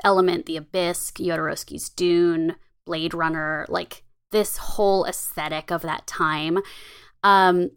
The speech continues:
so there were only a few minutes of the movie were fully computer generated.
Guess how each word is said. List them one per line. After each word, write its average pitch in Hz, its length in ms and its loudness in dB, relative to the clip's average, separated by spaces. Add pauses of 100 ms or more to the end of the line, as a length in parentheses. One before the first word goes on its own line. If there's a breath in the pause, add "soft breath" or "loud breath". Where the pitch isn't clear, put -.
(680)
so - 220 -6
there 240 180 0
were 359 300 0
only 330 260 8
a 415 60 0
few 220 320 -6
minutes 214 340 2
of 196 140 -4
the 175 100 -4
movie 170 380 -2
were 190 160 -2
fully 165 360 -6
computer 160 440 -6
generated. 202 760 -2